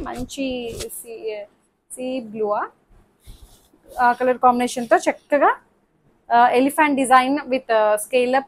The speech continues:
mirror అన్నమాట. అంతా హ్యాండ్ మిర్రర్, చక్కగా అంటించినవి కాదు, అన్నీ కుట్టినవే అండి. చాలా బాగున్నాయి. So, ప్రైస్ వచ్చేసరికి నైన్టీన్ ఫిఫ్టీలో ఉంది, just నైన్టీన్ ఫిఫ్టీ. So, పళ్ళు ఇలా వస్తుంది.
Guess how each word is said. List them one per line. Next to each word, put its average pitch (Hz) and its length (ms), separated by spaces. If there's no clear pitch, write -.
mirror 226 260
అన్నమాట. 202 360
అంతా 220 260
హ్యాండ్ 208 320
మిర్రర్, 214 640
చక్కగా 226 380
అంటించినవి 220 760
కాదు, 220 240
అన్నీ 240 180
కుట్టినవే 247 540
అండి. 214 440
చాలా 226 420
బాగున్నాయి. 214 720
So, - 60
ప్రైస్ 247 340
వచ్చేసరికి 277 440
నైన్టీన్ 254 440
ఫిఫ్టీలో 262 460
ఉంది, 208 300
just 247 260
నైన్టీన్ 233 400
ఫిఫ్టీ. 339 420
So, 240 40
పళ్ళు 240 360
ఇలా 254 200
వస్తుంది. 262 440